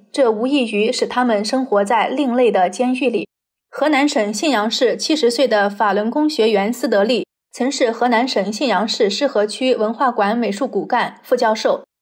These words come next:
斯德利在二零二一年下半年结束三年多的冤狱后，仍不断遭到骚扰。四月份，信阳市政法委、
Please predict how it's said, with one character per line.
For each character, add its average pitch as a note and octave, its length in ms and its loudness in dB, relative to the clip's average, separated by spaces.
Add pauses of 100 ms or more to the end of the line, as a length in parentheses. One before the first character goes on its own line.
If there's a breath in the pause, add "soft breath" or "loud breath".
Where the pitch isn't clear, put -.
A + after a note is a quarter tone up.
(240)
斯 - 140 -4
德 B3 140 2
利 C4 180 2
在 A#3+ 140 0
二 A#3+ 120 2
零 A#3+ 140 0
二 B3+ 100 2
一 C#4 120 -2
年 G3+ 200 -2
下 A#3 160 0
半 A3+ 160 2
年 G3+ 240 0
结 G#3+ 160 2
束 G#3+ 220 0
三 C4+ 180 -2
年 G#3+ 200 0
多 A#3+ 180 4
的 G3+ 160 2
冤 A#3+ 240 0
狱 A3+ 100 0
后， G3+ 300 -2 (320)
仍 B3+ 260 -2
不 B3 140 2
断 A#3+ 240 2
遭 G#3 160 2
到 G3+ 160 2
骚 A3+ 240 0
扰。 G#3 240 0 (380)
四 - 180 -4
月 G#3 140 4
份， G3+ 260 0 (160)
信 D4+ 200 -2
阳 G#3+ 200 0
市 - 180 2
政 A#3 200 0
法 G#3+ 160 0
委、 A3+ 260 0